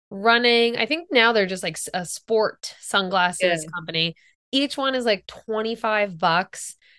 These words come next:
Speaker 1: They're
Speaker 2: Yeah.
Speaker 1: polarized. They are amazing for running. They do not slip no matter how fucking wet
Speaker 2: Yeah,
Speaker 1: you
Speaker 2: they're the
Speaker 1: get.
Speaker 2: best. Yeah.
Speaker 1: <laughs>
Speaker 2: And, like, even, like, even not for runners, honestly, like,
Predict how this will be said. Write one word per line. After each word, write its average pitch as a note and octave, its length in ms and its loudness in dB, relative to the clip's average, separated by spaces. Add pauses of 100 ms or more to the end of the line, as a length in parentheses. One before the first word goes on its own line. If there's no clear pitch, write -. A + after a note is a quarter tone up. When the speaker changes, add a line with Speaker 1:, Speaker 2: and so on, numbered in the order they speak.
(120)
Speaker 1:
They're G#3 260 4
Speaker 2:
Yeah. F#3 140 6
Speaker 1:
polarized. B3+ 760 4 (300)
They B3+ 280 4
are B3 320 0
amazing A3 680 -2
for A#3+ 140 -6
running. G#3 280 -2
They F#3 160 0
do F3+ 160 -8
not F3+ 240 -4
slip A#3+ 380 -2
no A#3 120 -6
matter F3+ 260 0 (260)
how A3+ 340 4 (200)
fucking G#3 540 -6 (100)
wet F#3 460 -2
Speaker 2:
Yeah, F3+ 80 -4
Speaker 1:
you - 80 -10
Speaker 2:
they're G#3+ 140 4
the F#3 140 2
Speaker 1:
get. D3 120 -6 (140)
Speaker 2:
best. E3 440 4 (180)
Yeah. F#3+ 600 6 (400)
Speaker 1:
<laughs> - 680 -8
Speaker 2:
And, A#3+ 140 6
like, A#3+ 280 6 (560)
even, C#4+ 420 6
like, A#3 280 4
even A#3+ 320 4
not E3 260 2
for A#3 180 -2
runners, A#3 520 2
honestly, A#3+ 520 2
like, G3+ 240 2